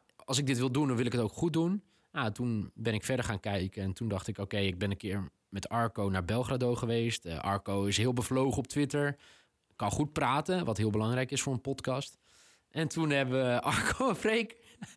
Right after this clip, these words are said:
Dit is trouwens voor mij de eerste podcast die we zonder pi-, eh, die, waarvan we de pilot gelijk hebben uitgezonden. Want als je de eerste aflevering hoort, dan hoor je Arco zeggen: "Hoi Freek."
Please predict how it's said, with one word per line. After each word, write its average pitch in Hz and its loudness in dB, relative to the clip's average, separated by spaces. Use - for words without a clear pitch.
Dit 208 -8
is 185 2
trouwens 240 2
voor 220 4
mij 220 4
de 190 6
eerste 214 4
podcast 214 0
die 196 4
we 208 6
zonder 226 4
pi-, - -8
eh, 165 2
die, 151 0
waarvan 160 2
we 196 2
de 180 4
pilot 247 2
gelijk 170 2
hebben 156 2
uitgezonden. 156 2
Want 156 -2
als 160 0
je 156 2
de 160 0
eerste 202 2
aflevering 180 2
hoort, 180 0
dan 170 2
hoor 170 2
je 156 4
Arco 175 2
zeggen: 156 -2
"Hoi 226 4
Freek." 160 2